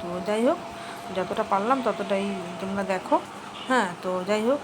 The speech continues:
এবার শিব ঠাকুর আছে, তাকে একটু বেলপাতা দিয়ে, ফুল টুল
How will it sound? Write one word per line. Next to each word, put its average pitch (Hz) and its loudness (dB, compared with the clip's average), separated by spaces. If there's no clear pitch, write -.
এবার 175 0
শিব 247 0
ঠাকুর 214 2
আছে, 214 2
তাকে 202 0
একটু 185 -4
বেলপাতা 190 0
দিয়ে, 196 0
ফুল 190 -2
টুল 190 -4